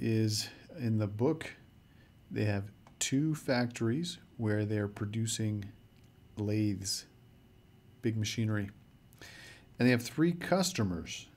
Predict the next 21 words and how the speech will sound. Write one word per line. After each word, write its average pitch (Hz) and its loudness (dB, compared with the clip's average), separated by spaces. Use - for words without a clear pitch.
that 107 2
are 101 -2
purchasing 107 -2
these 104 -2
lathes. 117 -4
And 107 2
the 104 0
question 151 0
is, 98 -4
how - -6
do 143 2
we 117 4
reduce 110 2
our 104 0
cost 104 -2
of - -10
transportation 107 -6
from 101 -2
these 120 0
two 147 0
factories 113 0